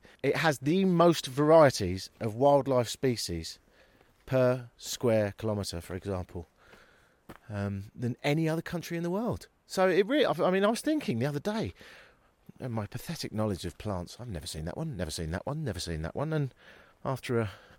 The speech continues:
best part of a week I've been here now. I can say it just never stops. Even as I speak, I'm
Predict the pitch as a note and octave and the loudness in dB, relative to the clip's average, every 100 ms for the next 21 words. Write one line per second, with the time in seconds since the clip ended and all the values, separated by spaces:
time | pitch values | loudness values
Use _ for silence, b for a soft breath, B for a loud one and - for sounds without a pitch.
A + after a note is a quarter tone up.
0 | B B B - B2+ - F2+ F#2+ A#2+ C3+ | B B B -10 -6 -2 -2 -2 -2 -2
1 | F2 - D#2 E2 D#2 F2 G#2+ - _ b | -6 -4 -4 -2 -4 -4 -4 -8 _ b
2 | b b b - - G#2+ A#2 - B2 A#2+ | b b b -20 -14 -12 -12 -8 -4 -4
3 | A#2 b _ b b b _ - B2 C#3+ | -6 b _ b b b _ -12 -10 -10
4 | - - _ _ G2+ A#2 A#2 - D#3 G2 | -14 -20 _ _ -6 -6 -6 -8 -6 -6
5 | - G#2+ A2+ A2 A2 - - B2+ - F2+ | -8 -10 -6 -6 -6 -8 -6 -6 -6 -10